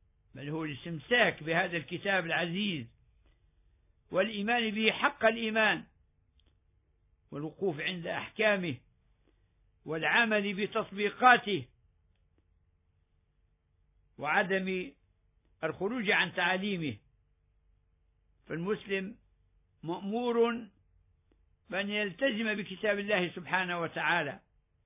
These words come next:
وأن يعمل به، وهو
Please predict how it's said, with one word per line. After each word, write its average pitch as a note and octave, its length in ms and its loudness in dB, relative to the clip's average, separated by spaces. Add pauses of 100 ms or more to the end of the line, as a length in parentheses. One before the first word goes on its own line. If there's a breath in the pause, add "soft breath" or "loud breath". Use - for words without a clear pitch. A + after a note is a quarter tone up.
(960)
وأن F3 400 -4
يعمل E3+ 580 -2
به، E3 260 -2 (1300)
وهو F#3 680 2